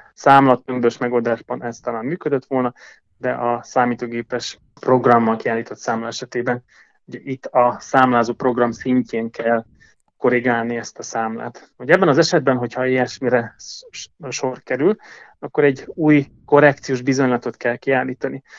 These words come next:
És ez a korrekciós bizonylat az lényegében kétféle lehet. Az egyik az, úgy hívjuk, hogy módosító számla, amikor a korábbi számlát valamilyen szinten módosítja, de nem érvényteleníti teljes egészébe. Tehát ez lehet, hogy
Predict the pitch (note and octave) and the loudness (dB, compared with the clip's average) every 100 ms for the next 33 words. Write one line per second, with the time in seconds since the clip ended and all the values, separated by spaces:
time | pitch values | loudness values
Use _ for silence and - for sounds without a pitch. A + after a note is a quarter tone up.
0 | - _ F#3+ G#3 - F#3 C#3+ D3+ C3+ C#3 | -20 _ 0 0 4 4 2 -4 -4 0
1 | C3+ B2+ - A#2+ C3 A#2+ A#2 B2 A#2+ - | 2 0 -2 -8 -6 -6 -6 -8 -8 -8
2 | B2+ - - B2 A#2+ A#2+ D#3+ E3+ D#3+ _ | -8 -8 -6 -2 0 2 4 2 0 _
3 | _ _ - _ _ _ _ _ _ D3 | _ _ -20 _ _ _ _ _ _ -2
4 | D3+ C3+ B2+ B2+ B2 - - - - C3 | 0 0 0 2 2 -2 -18 -20 -16 -16
5 | - B2 B2 B2+ A#2+ C3+ B2+ A#2+ - - | -10 -8 -6 -4 0 0 0 -2 -4 -10
6 | C3 - B2+ C#3 F3+ F#3+ _ - A#2 A2+ | -8 -4 -2 0 -2 -2 _ -16 -14 -10
7 | - B2 - - _ _ _ _ _ _ | -2 -2 -4 -18 _ _ _ _ _ _
8 | _ - B2 A2 C3 A#2+ B2 - B2+ B2 | _ -10 -10 0 2 2 -2 -4 -2 0
9 | A#2+ - _ B2 C3 B2 A#2+ B2 C3+ A#2+ | -4 -8 _ -2 0 0 -4 -6 -8 -6
10 | A#2+ D#3 F3 - D3 B2 B2+ C3 C3 B2 | -4 -2 -2 -4 -8 -2 0 2 2 2
11 | A#2+ A#2+ B2 C3 A#2+ B2 B2 B2+ - C3 | -4 -4 -6 -6 -10 -10 -8 -10 -10 -12
12 | C3+ - C3 C3 C#3+ _ _ _ _ _ | -12 -14 -14 -14 -16 _ _ _ _ _
13 | _ _ _ - B2 A#2+ - B2 C3+ B2 | _ _ _ -6 -4 -4 -4 0 2 0
14 | A#2 - B2 A2+ | -4 -6 -4 -4